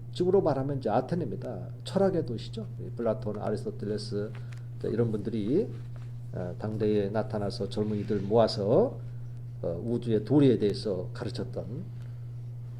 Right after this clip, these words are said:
이런 사색의, 이성의, 철학의 본거지였던 그 아테네,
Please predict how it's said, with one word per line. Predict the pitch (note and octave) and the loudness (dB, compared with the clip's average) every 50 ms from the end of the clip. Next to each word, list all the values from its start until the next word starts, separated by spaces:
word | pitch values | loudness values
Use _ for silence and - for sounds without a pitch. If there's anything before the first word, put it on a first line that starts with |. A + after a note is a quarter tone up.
| - - - - - - - - - - - - | -10 -10 -8 -8 -8 -8 -8 -8 -8 -8 -2 4
이런 | - E3 D#3+ D#3+ | 6 6 6 6
사색의, | - - G#3+ - G#3 G3+ C#3+ C3 A2+ F#2+ F#2 - - C#3 | 4 2 4 6 6 6 6 6 4 2 0 0 0 0
이성의, | E3+ - - F3 F3 C3+ A2+ G2+ G2+ - | 2 4 4 4 4 2 2 0 -2 -2
철학의 | - - G3+ F#3+ - - - - - - - - - E3 E3+ G3 G#3 - - - - - - - - - | 2 4 4 4 2 0 -4 -6 -8 -8 -8 -2 2 4 6 6 6 4 0 -6 -8 -8 -8 -8 -2 2
본거지였던 | - D#3 D#3 D#3 D3+ D3 C3 - - - - G2 F#2 G#2 G#2+ - A2+ G2+ - G2 G2+ F#2 - - - - - - - - - - - - - - | 4 6 6 8 8 8 8 6 4 -2 -6 -4 -2 -2 0 0 0 -2 -2 -2 -6 -6 -8 -8 -8 -8 -10 -10 -10 -10 -10 -10 -10 -8 -6 -2
그 | - | 0
아테네, | A2 A#2 - D3 C#3 B2 F#2 - | 0 2 4 4 4 4 2 -2